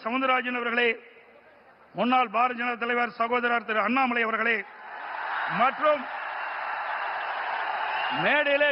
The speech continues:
வீற்றிருக்கின்ற கூட்டணி கட்சியினுடைய தலைவர்களே, நிர்வாகிகளே, மேடையிலே வீற்றிருக்கின்ற அனைத்து இந்திய அண்ணா திராவிட முன்னேற்ற கழகத்தினுடைய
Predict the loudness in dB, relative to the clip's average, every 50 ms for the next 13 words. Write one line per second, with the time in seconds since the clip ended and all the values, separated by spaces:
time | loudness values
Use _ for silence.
0 | 2 0 -4 -4 -2 -2 -2 -2 -2 0 2 2 4 4 4 2 0 -2 -6 -12
1 | -12 -12 -12 -10 -10 -10 -10 -10 -10 -10 -10 -10 -8 -8 -8 -8 -8 -8 -8 -8
2 | -8 -8 -8 -8 -8 -8 -6 -6 -6 -6 -6 -6 -6 -6 -6 -6 -6 -6 -6 -4
3 | -4 -4 -4 -4 -4 -4 -4 -6 -6 -6 -6 -6 -6 -6 -6 -6 -6 -6 -6 -6
4 | -6 -6 -4 -6 -4 -4 -4 -6 -4 -6 -6 -6 -6 -6 -6 -6 -6 -6 -6 -6
5 | -6 -6 -2 0 2 2 2 2 0 0 0 0 0 0 -2 -4 -2 0 0 0
6 | 2 2 2 2 2 2 0 -2 -4 -8 -14 -16 -16 -16 -14 -14 -14 -14 -14 -14
7 | -14 -12 -12 -12 -2 2 2 4 4 4 4 2 2 4 2 2 2 0 -4 -4
8 | 2 4 4 4 4 2 -2 -2 -2 -2 -4 -6 -10 -12 -12 -12 -12 -12 -12 -12
9 | -12 -12 -12 -12 -12 -10 -10 -10 -10 -10 -10 -10 -10 -10 -10 -10 -10 -10 -10 -8
10 | -8 -8 -10 -8 -10 -8 -8 -8 -8 -8 -8 -8 -8 -8 -6 -2 0 2 4 4
11 | 4 4 2 2 2 2 0 0 -2 -4 0 0 0 2 2 2 2 4 4 4
12 | 2 2 0 -4 -16 -16 -16 -16 -14 -14 -14 -14 -6 0 2 2 2 2 0 0
13 | 0 2 4 2 4 4 2 0 2 2 2 2 2 2 0 -2 0 0 0 0
14 | 0 0 2 4 2 2 2 2 2 2 4 4 4